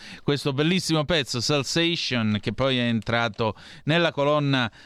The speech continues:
sonora della Febbre del sabato sera. Siete sempre sulle magiche, magiche, magiche onde di Radio Libertà. Questo è sempre Zoom, il drive time in mezzo ai fatti. Antonino Danna al microfono con voi.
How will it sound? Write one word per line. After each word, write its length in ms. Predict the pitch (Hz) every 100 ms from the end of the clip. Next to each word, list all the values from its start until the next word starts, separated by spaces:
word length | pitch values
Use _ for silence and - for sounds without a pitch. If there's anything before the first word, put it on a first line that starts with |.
| -
sonora 840 | - 185 175 160 151 143 135 131
della 260 | 120 127 120
Febbre 360 | 147 131 131
del 100 | 127
sabato 400 | - 135 131 127
sera. 400 | - 135 127 117
Siete 260 | 110 117 117
sempre 320 | 123 110 113
sulle 240 | 104 110
magiche, 540 | 107 113 104 104 110 107
magiche, 560 | 107 117 104 104 117
magiche 720 | 110 110 131 127 110 120 131 131
onde 380 | 143 139 135
di 80 | 135
Radio 340 | 135 143 131 139
Libertà. 760 | 139 165 160 143 - 190 220 - - -
Questo 300 | - 202 -
è 40 | 156
sempre 440 | 170 156 135 127
Zoom, 260 | 160 208 147
il 140 | 117
drive 320 | 131 147 113
time 320 | 143 143 131
in 60 | 127
mezzo 260 | 135 123 151
ai 80 |
fatti. 320 | 147 180 185 127
Antonino 420 | 110 120 139 120
Danna 320 | 117 113 107
al 100 | 107
microfono 520 | 104 98 110 101 107
con 160 | 101 101
voi. 280 | 101 90